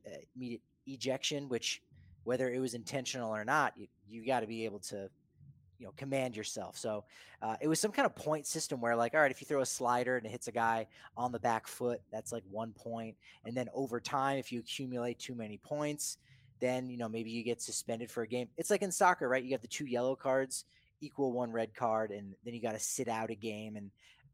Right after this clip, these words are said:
again, this obviously did not get passed, but I thought that was an interesting concept to, to break out. I don't know if that will ever get there unless we have,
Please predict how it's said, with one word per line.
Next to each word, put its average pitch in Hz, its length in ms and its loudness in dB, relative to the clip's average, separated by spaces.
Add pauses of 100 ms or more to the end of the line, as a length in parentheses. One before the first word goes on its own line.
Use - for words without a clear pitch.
(360)
again, 127 160 6
this 127 160 2
obviously 123 340 2
did 113 160 -8
not 123 240 -2
get - 180 -10
passed, 151 440 2
but 151 80 4
I 165 40 8
thought 170 220 0
that 139 140 2
was 131 160 0
an 123 80 -8
interesting 113 880 -6 (420)
concept 143 760 0
to, 110 420 -2 (420)
to 151 140 -2
break 135 320 2
out. 127 180 6
I 123 80 -2
don't 131 140 0
know 127 100 2
if 120 80 0
that 113 160 0
will 110 160 -4
ever 110 220 -6
get 117 240 -6
there 175 320 6
unless 120 260 -4
we 113 120 -4
have, 113 300 2